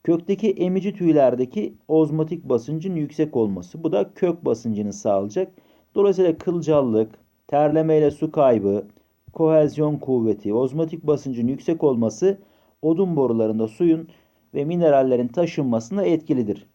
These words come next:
Soymuk borularında taşınan besin miktarının ozmotik basıncı artırması demiş.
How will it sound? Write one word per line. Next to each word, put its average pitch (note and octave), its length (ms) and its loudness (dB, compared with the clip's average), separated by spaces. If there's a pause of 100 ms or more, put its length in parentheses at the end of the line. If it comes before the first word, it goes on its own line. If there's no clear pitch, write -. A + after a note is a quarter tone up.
(280)
Soymuk G#3 520 0
borularında G3+ 500 4
taşınan F#3+ 520 -2
besin E3+ 280 0
miktarının F3 600 0
ozmotik D#3+ 640 -2
basıncı C#3+ 580 -2
artırması C#3+ 720 -2
demiş. D#3+ 400 -6